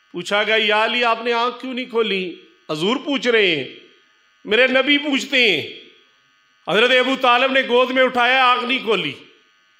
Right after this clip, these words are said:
आपकी वालदा माजिदा ने आँख, गोद में उठाया, आँख नहीं खोली। पैगाम भेजा रसूल करीम की बारगाह में कि अली आए हैं, नाम नहीं रखा था उस वक़्त तक, बच्चा है, आँख नहीं खोल रहा।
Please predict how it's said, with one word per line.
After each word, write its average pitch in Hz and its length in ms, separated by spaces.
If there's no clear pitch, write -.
आपकी 233 320
वालदा 233 500
माजिदा 233 480
ने 262 100
आँख, 240 240
गोद 220 280
में 262 140
उठाया, 247 420
आँख 247 220
नहीं 269 160
खोली। 190 380
पैगाम 214 380
भेजा 220 340
रसूल 202 400
करीम 180 300
की 165 120
बारगाह 139 420
में 110 120
कि 202 80
अली 214 320
आए 220 340
हैं, 208 480
नाम 208 300
नहीं 277 160
रखा 208 300
था 214 120
उस 196 180
वक़्त 156 240
तक, 131 340
बच्चा 214 420
है, 277 200
आँख 254 340
नहीं 285 180
खोल 269 280
रहा। 185 400